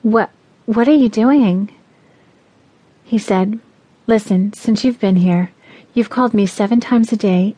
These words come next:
and my workload has increased by, oh, about a hundred.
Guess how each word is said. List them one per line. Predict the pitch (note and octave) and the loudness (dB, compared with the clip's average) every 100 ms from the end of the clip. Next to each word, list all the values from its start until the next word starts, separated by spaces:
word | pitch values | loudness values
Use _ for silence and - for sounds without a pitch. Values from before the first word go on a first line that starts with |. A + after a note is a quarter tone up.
| - | -2
and | |
my | G#3 G3+ | 0 2
workload | G3+ G3+ G3+ F3 F3 | 0 0 0 0 0
has | F3+ G3 F#3 | -2 -4 -2
increased | F3+ - G3 F#3 - | -2 0 -2 -2 -4
by, | F#3 F3+ F#3+ - - - - | -2 -2 -4 -12 -20 -10 -2
oh, | G#3+ A3 A3 - | 0 0 -2 -4
about | G3+ F#3+ G3 | -4 -2 -2
a | F#3 G#3 | -2 -2
hundred. | F#3+ F#3 G3 G#3 | 0 -2 -6 -10